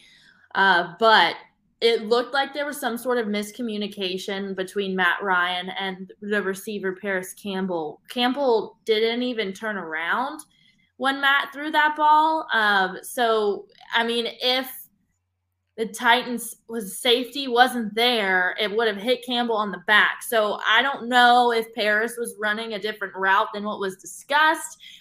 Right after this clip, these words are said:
or if Matt Ryan just panicked and threw it to the closest white jersey he saw. I don't know, but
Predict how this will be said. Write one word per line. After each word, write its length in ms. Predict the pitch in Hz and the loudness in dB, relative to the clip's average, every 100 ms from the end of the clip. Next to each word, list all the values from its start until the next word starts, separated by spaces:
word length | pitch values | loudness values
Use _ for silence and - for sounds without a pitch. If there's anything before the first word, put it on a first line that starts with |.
| _ | _
or 280 | 220 233 214 | 0 4 6
if 200 | 208 202 | 4 2
Matt 260 | 220 214 220 | 2 2 4
Ryan 280 | 226 214 | 2 2
just 280 | 202 190 - | -2 -6 -10
panicked 560 | - 240 269 320 311 254 | -8 -4 -2 -2 -2 -2
and 200 | 208 208 | -2 -4
threw 340 | 220 247 262 | 0 2 2
it 140 | 254 - | 0 -4
to 140 | 233 | -6
the 120 | 202 | -6
closest 580 | 208 226 233 240 208 - | -6 -2 -2 -4 -12 -8
white 300 | 202 214 214 | -2 -2 -2
jersey 340 | 220 226 208 220 | -2 -2 -2 -6
he 180 | 202 | -8
saw. 400 | 185 - 233 247 - | -8 2 8 8 6
I 120 | 196 208 | 2 0
don't 240 | 202 196 | -2 0
know, 400 | 226 269 285 254 | 2 2 0 -4
but 240 | 208 196 | -2 -2